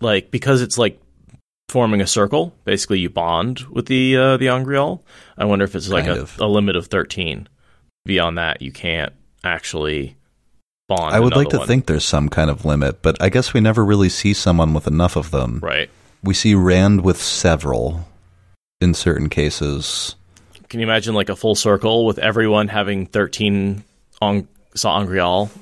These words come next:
Speaker 1: in the <laughs>
Speaker 2: And, uh, you know, we s-, we certainly see a lot of the women using lots of ter'angreal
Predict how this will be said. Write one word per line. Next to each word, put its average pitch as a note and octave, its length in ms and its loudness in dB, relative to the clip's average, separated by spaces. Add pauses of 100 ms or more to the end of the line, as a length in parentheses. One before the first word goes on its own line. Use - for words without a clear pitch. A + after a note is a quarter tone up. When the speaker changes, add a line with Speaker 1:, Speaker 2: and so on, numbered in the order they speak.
(180)
Speaker 1:
in G2 160 -2
the F3+ 800 -2
<laughs> - 400 -10 (1120)
Speaker 2:
And, G#2 360 4
uh, A2 80 4
you A#2 200 4
know, A2+ 120 6
we G#2 100 6
s-, - 220 -2
we A2 80 4
certainly A2 920 4 (800)
see G2 840 4 (420)
a G2 60 2
lot G2+ 160 4
of F2+ 80 -2
the F#2+ 60 4
women G2+ 320 4
using F2 280 4
lots E2+ 280 2
of - 140 -6 (200)
ter'angreal C#2+ 1300 0